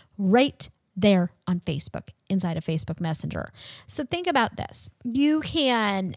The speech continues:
message anyone who has messaged your page or has subscribed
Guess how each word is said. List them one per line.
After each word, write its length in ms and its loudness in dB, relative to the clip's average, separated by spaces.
message 520 2
anyone 640 2
who 140 4
has 220 4
messaged 440 2
your 100 4
page 560 -2
or 160 6
has 180 4
subscribed 1080 4